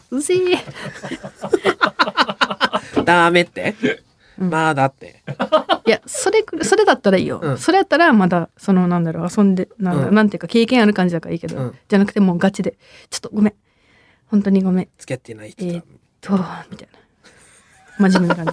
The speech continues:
Speaker 2: <laughs>
Speaker 1: 萌え。
Speaker 2: あー、盛り下がるな。
Speaker 1: いや、盛り下がるとかのことじゃないんだよな。その、なんかもう、
Speaker 2: うん。
Speaker 1: 大人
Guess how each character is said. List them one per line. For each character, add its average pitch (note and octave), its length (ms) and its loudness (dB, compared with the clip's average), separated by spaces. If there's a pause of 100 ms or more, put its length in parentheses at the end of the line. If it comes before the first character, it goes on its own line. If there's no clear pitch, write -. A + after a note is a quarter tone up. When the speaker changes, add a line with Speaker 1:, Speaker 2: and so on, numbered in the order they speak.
Speaker 2:
<laughs> - 1400 -18
Speaker 1:
萌 F#3 140 2
え。 F3+ 100 -4 (180)
Speaker 2:
あ G2 40 -18
ー、 B2 60 -18
盛 A#2+ 80 -16
り A#2+ 60 -12
下 A#2+ 160 -10
が A2+ 100 -10
る G2 100 -20
な。 B2 440 0 (160)
Speaker 1:
い - 60 -10
や、 - 40 -2
盛 G#3+ 140 6
り D#4+ 80 4
下 G#4 160 0
が G4 100 4
る D4 160 -4
と - 140 -18
か F#3 100 -4
の F3+ 140 -2
こ F3 120 -10
と E3+ 100 -6
じ E3+ 80 -8
ゃ E3 40 -10
な D#3 60 -16
い D3+ 40 -16
ん E3 60 -12
だ E3 80 -16
よ D#3+ 60 -16
な。 F3 140 -8
そ - 120 -14
の、 E3 80 -6
な D#3+ 80 -10
ん E3 40 -14
か E3 100 -12
も D#3+ 120 -10
う、 F#3+ 120 -14
Speaker 2:
う - 20 -14
ん。 - 40 -2
Speaker 1:
大 G3+ 60 -2
人 A3 100 2